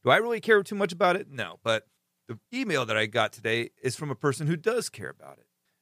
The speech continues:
And for today's episode, we're gonna call this person Betty in honor of Betty White, who just recently passed away. Betty writes, "I've listened to pretty much all of your podcasts. There are many in where you remind us to always set a stop loss." Yes, that is very true. I pretty much do that in every podcast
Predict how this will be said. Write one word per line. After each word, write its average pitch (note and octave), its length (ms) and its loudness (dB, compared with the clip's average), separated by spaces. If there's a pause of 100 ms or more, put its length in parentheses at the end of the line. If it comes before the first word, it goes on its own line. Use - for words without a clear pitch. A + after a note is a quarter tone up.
(140)
And A#2+ 140 -2
for G#2 60 -12
today's E3 400 4
episode, G2+ 320 -2
we're A2 80 0
gonna G#2+ 120 2
call G2 220 2
this F#2+ 140 -4
person F2 340 -6
Betty F2+ 300 -4
in E2+ 100 -14
honor D#2+ 300 -14
of D2+ 80 -20 (240)
Betty F#2+ 200 0
White, F2+ 300 -6
who - 80 -20
just - 220 -8
recently C#3 360 2
passed A#2 380 0
away. F2 360 -10 (540)
Betty B2 300 6
writes, - 600 -4 (280)
"I've F#2+ 160 -2
listened C3 320 2
to - 80 -18
pretty A#2+ 160 0
much G#2+ 220 2
all B2+ 180 6
of G2 80 0
your F#2 80 -4
podcasts. G2 580 0
There G#2 160 0
are F#2+ 60 -2
many A#2 220 -2
in G#2+ 100 -2
where G#2+ 140 0
you G#2+ 100 -2
remind G#2 300 -2
us G2+ 100 -4
to G#2+ 100 -8
always A2 240 0
set G#2+ 140 0
a G2 40 -2
stop G2 360 2
loss." - 300 -12 (240)
Yes, - 400 -12
that A2+ 160 0
is G2+ 80 -8
very G2+ 240 -8
true. - 200 -18
I - 60 -10
pretty A2+ 240 -12
much G2+ 220 -12
do G#2 80 -2
that F#2 280 -4
in G#2+ 160 -2
every G2 220 2
podcast - 680 -6